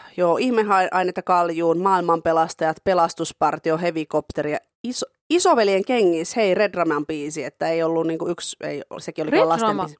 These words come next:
Speaker 1: Joo, se on
Speaker 2: Oo,
Speaker 1: lasten
Speaker 2: niin, niin.
Speaker 1: biisi kans.
Speaker 2: Ai ne kuuntelee Red Ramaa?
Speaker 1: No siis, mut se on kato tässä, mikä se on se semmonen lasten laulujuttu, missä se on se biisi, niin.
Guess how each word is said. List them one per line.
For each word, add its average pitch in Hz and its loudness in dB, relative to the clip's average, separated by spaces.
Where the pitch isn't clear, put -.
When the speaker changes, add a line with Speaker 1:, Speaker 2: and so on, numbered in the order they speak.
Speaker 1:
Joo, 220 2
se 220 0
on 214 4
Speaker 2:
Oo, 254 8
Speaker 1:
lasten 202 0
Speaker 2:
niin, 247 0
niin. 196 -4
Speaker 1:
biisi - -8
kans. 143 -6
Speaker 2:
Ai 226 -2
ne 269 0
kuuntelee 254 -2
Red 339 -4
Ramaa? - -6
Speaker 1:
No 185 -4
siis, 185 -4
mut 190 -2
se 214 2
on 202 2
kato 190 0
tässä, 190 0
mikä 185 -2
se 160 -2
on 151 -4
se 156 -8
semmonen 143 -6
lasten 143 -8
laulujuttu, 127 -10
missä 135 -10
se 147 -12
on 147 -12
se 143 -10
biisi, - -12
niin. - -14